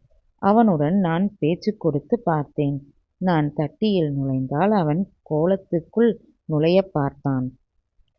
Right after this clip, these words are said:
அவன் ஒன்றுமே தெரியப்படுத்தாமல் என்னிடமிருந்து பல விஷயங்களை கிரகிக்க பார்த்தான். குடந்தை சோதிடர் அவனிடம் தமது கைவரிசையை காட்டினார்.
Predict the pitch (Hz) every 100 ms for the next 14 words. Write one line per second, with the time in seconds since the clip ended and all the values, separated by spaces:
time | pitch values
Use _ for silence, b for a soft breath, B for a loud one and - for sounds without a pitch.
0 | _ - 202 180 160 147 156 165 226 226
1 | 220 139 156 185 180 170 - 175 170 220
2 | 226 b b _ - 208 240 226 196 160
3 | 147 160 233 196 180 254 220 170 180 160
4 | 147 160 196 175 160 156 160 151 147 139
5 | - 143 135 131 _ _ _ - 180 170
6 | 160 147 - 151 160 156 160 220 196 165
7 | 156 147 196 214 190 160 147 143 147 139
8 | 180 202 170 - 139 190 - 175 - 143
9 | 135 131